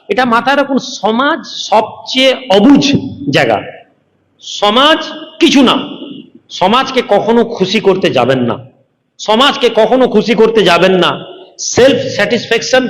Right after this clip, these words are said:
তখনই আসবে যখন আপনি সেলফ স্যাটিসফ্যাকশনের উপরে কাজ করুন। সমাজকে খুশি করতে যাবেন, মরে যাবেন। রাত তিনটায় যদি আপনি বেরিয়ে, আহ, কোনো মানুষকে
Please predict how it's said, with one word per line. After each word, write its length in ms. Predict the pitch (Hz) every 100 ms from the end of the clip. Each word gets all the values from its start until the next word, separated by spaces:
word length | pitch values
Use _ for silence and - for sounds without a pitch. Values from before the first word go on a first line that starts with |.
| -
তখনই 360 | 196 202 247 254
আসবে 360 | 220 196 233 247 - - -
যখন 280 | 175 208 247
আপনি 920 | 247 165 180 190 214 247 262 269 -
সেলফ 280 | - 233 240
স্যাটিসফ্যাকশনের 760 | - 233 262 247 247 254 254 247 247
উপরে 180 | 226 247
কাজ 220 | 233 226
করুন। 280 | - 240 196 - - - - - _ _ _ _ _ _ _ -
সমাজকে 480 | - 226 302 311 311
খুশি 240 | 277 254
করতে 280 | 254 262 262
যাবেন, 240 | 240 247 220 175 - - - _ -
মরে 180 | 170 151
যাবেন। 240 | 113 101 - - _ - 147
রাত 240 | 175 -
তিনটায় 340 | 214 240 220 202
যদি 260 | 190 180 170 180 - - -
আপনি 260 | 175 180
বেরিয়ে, 400 | 160 165 180 180 170 180 175 - 180 175 175
আহ, 760 | 156 151 147 135 139 135 135 - _ -
কোনো 140 | 185
মানুষকে 460 | 170 196 196 202